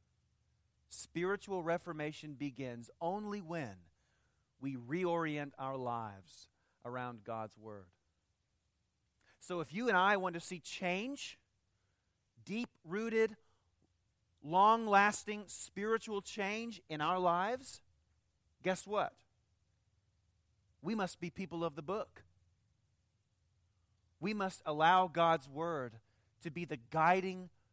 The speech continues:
principle of our lives. Our passage this morning gives us three ways in which we should orient our lives around God's word.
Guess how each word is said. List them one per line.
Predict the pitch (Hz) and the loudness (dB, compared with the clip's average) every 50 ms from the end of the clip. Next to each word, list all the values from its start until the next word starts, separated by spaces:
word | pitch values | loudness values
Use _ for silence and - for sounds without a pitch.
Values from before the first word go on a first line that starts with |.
| _ _ _ | _ _ _
principle | - - 196 190 180 - - 165 120 135 120 104 87 90 _ _ _ _ _ _ _ _ _ _ _ _ _ _ - | -8 -6 -6 -6 -4 -6 -8 -8 -8 -8 -8 -8 -8 -12 _ _ _ _ _ _ _ _ _ _ _ _ _ _ -10
of | 139 123 | -4 -2
our | 143 139 135 | 0 0 2
lives. | 135 131 131 127 113 104 101 92 - - - - _ _ _ _ _ _ _ _ _ _ _ _ _ _ _ _ _ _ _ _ _ _ _ _ _ _ - - - - | 2 2 0 0 0 -2 -6 -10 -14 -16 -18 -18 _ _ _ _ _ _ _ _ _ _ _ _ _ _ _ _ _ _ _ _ _ _ _ _ _ _ -20 -14 -8 -6
Our | 143 143 | -4 -2
passage | - 170 175 170 - 175 147 - | 2 2 2 2 0 -4 -10 -10
this | 170 160 - 170 | -10 -10 -8 -6
morning | 170 175 170 165 156 | -6 -4 -4 -4 -4
gives | 156 175 160 147 156 | -4 -4 -4 -4 -4
us | 151 156 - - - - _ _ _ _ _ _ _ _ _ _ - - | -6 -6 -6 -10 -16 -18 _ _ _ _ _ _ _ _ _ _ -20 -14
three | - 180 214 226 | -8 -6 -4 -2
ways | 214 196 196 196 175 127 101 - - - - - - - _ _ _ _ _ _ _ - | 0 2 4 4 4 2 -2 -6 -10 -10 -10 -10 -12 -16 _ _ _ _ _ _ _ -14
in | 131 127 123 127 | -12 -10 -10 -8
which | 143 135 - 135 | -10 -10 -8 -6
we | 143 151 | -6 -6
should | 139 - 143 127 120 120 - _ _ _ _ _ _ _ _ - | -6 -6 -8 -10 -10 -12 -18 _ _ _ _ _ _ _ _ -8
orient | - 143 151 156 156 147 143 135 131 - | -4 -4 -2 -2 -2 -2 -4 -6 -6 -4
our | 127 135 135 131 | -2 -2 0 0
lives | 135 135 135 135 135 123 117 120 | 2 2 4 4 2 0 -2 -6
around | 123 127 123 123 120 117 110 | -8 -6 -6 -6 -8 -8 -6
God's | 120 127 123 120 117 110 113 | -4 -2 0 -2 -2 -4 -8
word. | 110 123 120 113 101 90 85 | -10 -8 -8 -8 -8 -10 -12